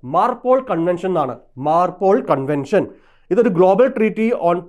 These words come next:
marine pollution control വേണ്ടിയുള്ള global ട്രീറ്റിയാണ്. ഇന്ത്യ അതിനകത്തുള്ള സിഗ്നേറ്ററിയാണ്. ഇത് പ്രകാരമാണ് ഇങ്ങനെ ഒരു, ഒരു ഓയിൽ സ്പില്ലേജ് ഉണ്ടാക്കി എങ്ങനെയാണ് നമ്മൾ ടാക്കിൾ ചെയ്യുന്നതെന്നുള്ളതാണ് മാർപോൾ കൺവെൻഷൻ.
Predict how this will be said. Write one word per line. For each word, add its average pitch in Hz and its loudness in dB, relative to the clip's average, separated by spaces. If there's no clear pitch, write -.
marine 208 2
pollution 196 -2
control 180 0
വേണ്ടിയുള്ള 170 0
global 139 -2
ട്രീറ്റിയാണ്. 190 0
ഇന്ത്യ 185 -2
അതിനകത്തുള്ള 185 0
സിഗ്നേറ്ററിയാണ്. 175 -2
ഇത് 190 -6
പ്രകാരമാണ് 208 2
ഇങ്ങനെ 180 0
ഒരു, 185 0
ഒരു 147 -2
ഓയിൽ 180 4
സ്പില്ലേജ് 190 2
ഉണ്ടാക്കി 165 -2
എങ്ങനെയാണ് 196 2
നമ്മൾ 185 0
ടാക്കിൾ 175 -2
ചെയ്യുന്നതെന്നുള്ളതാണ് 165 0
മാർപോൾ 139 0
കൺവെൻഷൻ. 175 -2